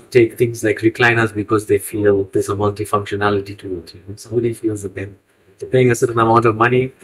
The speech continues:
I want to milk that money one hundred percent. So I need to make sure it has cup holders, it has extra storage, it can recline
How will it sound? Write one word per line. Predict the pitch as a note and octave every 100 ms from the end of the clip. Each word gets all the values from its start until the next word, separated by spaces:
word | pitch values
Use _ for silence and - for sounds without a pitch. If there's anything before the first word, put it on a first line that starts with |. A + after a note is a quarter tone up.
| - _ _ _ -
I | - -
want | B2+ B2+
to | A#2
milk | B2+ C3+
that | B2 A#2 A2+
money | A#2 A2+
one | A2 A2+
hundred | A#2+ A2+ -
percent. | G#2+ - A2+ G#2+
So | - G#2+
I | G#2
need | C3
to | A2+
make | B2 B2+
sure | B2+
it | A#2 A2+
has | A#2+ G#2
cup | - C#3
holders, | C#3 C#3 C3 B2 G#2
it | -
has | A2 A2+
extra | A2+ G2+
storage, | - D3 C#3 C3+ B2+ C3 - _ _ _
it | -
can | G2+
recline | G2 G2 C3+ C#3 C3 A#2+ A#2+ B2